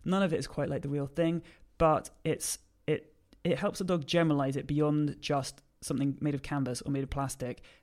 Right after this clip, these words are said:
and it's also a useful step towards the real thing. So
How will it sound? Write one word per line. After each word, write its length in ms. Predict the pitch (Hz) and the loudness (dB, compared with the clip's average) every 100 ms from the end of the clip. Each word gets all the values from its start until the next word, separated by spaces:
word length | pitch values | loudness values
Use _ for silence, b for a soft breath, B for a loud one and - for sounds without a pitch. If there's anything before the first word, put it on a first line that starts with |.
| B | B
and 420 | 160 156 147 147 - | 0 2 2 0 -2
it's 140 | - 147 | -6 -2
also 400 | 156 151 143 143 - 151 | -2 0 0 0 -2 -2
a 20 | |
useful 340 | 147 143 - | 0 -2 -4
step 400 | - - 139 - | -6 -2 -2 -2
towards 420 | - 135 139 135 | -6 -2 0 -2
the 80 | 143 | -4
real 120 | 127 | -8
thing. 260 | 117 143 - | -6 -10 -10
So 280 | - 147 | -4 -2